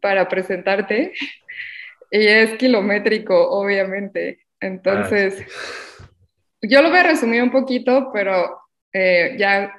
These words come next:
Speaker 1: tú nos cuentas más a detalle de, de qué se trata. Sebastián estudió en Francia física, matemáticas también.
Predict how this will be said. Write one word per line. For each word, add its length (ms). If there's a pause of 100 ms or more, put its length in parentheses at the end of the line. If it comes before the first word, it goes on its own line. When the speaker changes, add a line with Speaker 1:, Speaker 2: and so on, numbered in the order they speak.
(340)
Speaker 1:
tú 120
nos 200
cuentas 440 (100)
más 220
a 80
detalle 440
de, 300 (680)
de 180
qué 160
se 140
trata. 760
Sebastián 520
estudió 480
en 180
Francia 720
física, 520
matemáticas 840
también. 540